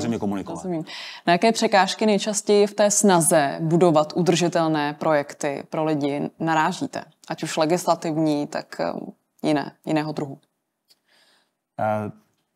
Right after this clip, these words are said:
Speaker 1: o legislativě to bychom si mohli povídat, a to je zejména
Speaker 2: To ostatně
Speaker 1: míním
Speaker 2: budeme mít
Speaker 1: legislativu
Speaker 2: i
Speaker 1: stavebního povolení, eh, to, to bychom si mohli povídat, eh, to bychom si mohli, eh, povídat hodiny. Eh, já si,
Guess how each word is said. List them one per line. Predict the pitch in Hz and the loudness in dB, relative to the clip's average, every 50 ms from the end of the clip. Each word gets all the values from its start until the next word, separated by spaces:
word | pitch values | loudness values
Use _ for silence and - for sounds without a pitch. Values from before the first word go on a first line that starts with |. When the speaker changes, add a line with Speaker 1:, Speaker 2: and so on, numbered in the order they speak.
| _ _ _ _ _ _ _ _ _ - - _ - | _ _ _ _ _ _ _ _ _ -20 -20 _ 0
Speaker 1:
o | - | 4
legislativě | 117 123 120 131 127 - 135 127 135 127 120 123 123 120 117 | 4 6 6 6 4 2 2 2 4 4 4 4 4 2 0
to | 117 - 123 107 | 0 0 0 0
bychom | 110 117 - - 131 120 | 2 0 0 0 -2 0
si | - - 107 | 2 2 2
mohli | 107 104 - 139 113 110 | 2 2 2 2 0 0
povídat, | 104 - - 113 107 117 117 123 - | 0 2 2 4 4 4 4 4 2
a | 131 | 2
to | 117 135 | 4 4
je | 127 | 4
zejména | 127 127 117 120 120 120 120 117 | 6 6 6 6 6 6 6 6
Speaker 2:
To | 120 | 4
ostatně | - 117 123 - 135 | 4 6 6 6 8
Speaker 1:
míním | 202 196 | 8 8
Speaker 2:
budeme | 180 185 185 185 185 | 8 8 8 8 8
mít | 185 | 6
Speaker 1:
legislativu | 185 131 139 143 139 151 139 143 147 147 | 6 6 6 6 6 6 6 6 6 4
Speaker 2:
i | |
Speaker 1:
stavebního | 135 - - 156 143 139 131 139 139 143 135 | 4 4 4 6 6 6 8 6 6 6 8
povolení, | 135 135 135 135 135 135 135 135 135 143 147 | 8 8 8 8 8 8 10 8 8 8 8
eh, | 139 131 127 131 135 120 | 6 6 6 6 4 2
to, | - - 151 - 131 - - - | 0 -2 -2 -2 -4 -6 -4 -2
to | - 175 160 | 2 4 6
bychom | 131 165 123 123 131 135 | 6 6 6 4 4 4
si | 147 | 6
mohli | 143 135 127 139 139 | 6 8 8 6 6
povídat, | 117 131 127 131 131 139 139 127 - | 6 6 6 8 8 8 6 4 2
eh, | 127 127 127 120 | 0 -2 -2 -2
to | 113 120 | 0 0
bychom | 113 123 117 - 135 123 | 0 0 0 0 0 0
si | - 139 | 2 4
mohli, | 131 127 123 131 131 131 127 131 127 123 | 2 4 4 2 0 0 0 0 0 0
eh, | 117 113 113 113 113 113 117 117 117 117 120 117 110 | 2 2 2 2 0 -2 -2 -4 -6 -6 -8 -8 -6
povídat | 113 - 117 123 127 135 127 107 | -4 -2 2 2 2 2 2 0
hodiny. | 104 107 113 120 131 139 139 135 - - - - - - - - - - - - - _ _ _ - | 0 2 4 4 4 4 2 0 -6 -14 -18 -18 -20 -20 -20 -20 -20 -20 -20 -20 -20 _ _ _ 2
Eh, | 131 131 131 127 123 123 127 135 - 67 64 - - - 67 - _ _ - - - _ _ _ _ _ _ _ _ _ _ _ _ _ _ _ - | 2 4 6 6 4 4 4 2 0 -4 -6 -8 -8 -10 -12 -14 _ _ -16 -16 -16 _ _ _ _ _ _ _ _ _ _ _ _ _ _ _ 2
já | 151 143 139 | 4 4 4
si, | - 185 | 4 2